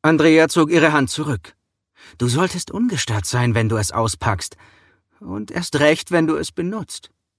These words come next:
Irritiert starrte Julia auf das Minipäckchen, dann zu ihrer Chatpartnerin,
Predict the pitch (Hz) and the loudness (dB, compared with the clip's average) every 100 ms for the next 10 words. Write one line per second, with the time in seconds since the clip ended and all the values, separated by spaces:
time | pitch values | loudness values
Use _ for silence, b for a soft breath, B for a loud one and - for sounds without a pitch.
0 | _ _ _ _ _ _ _ _ _ 160 | _ _ _ _ _ _ _ _ _ 2
1 | 165 156 170 180 190 - 160 160 160 156 | 2 2 4 4 4 2 0 2 2 4
2 | 156 151 139 127 147 127 170 175 117 - | 6 6 6 2 0 0 2 2 2 0
3 | 90 - 95 67 127 _ _ b b b | -8 -8 -8 -8 -14 _ _ b b b
4 | 143 143 135 160 143 135 139 - 170 - | 2 2 0 0 0 0 -2 -2 -4 -2
5 | 120 104 107 110 113 110 | -2 0 0 0 0 0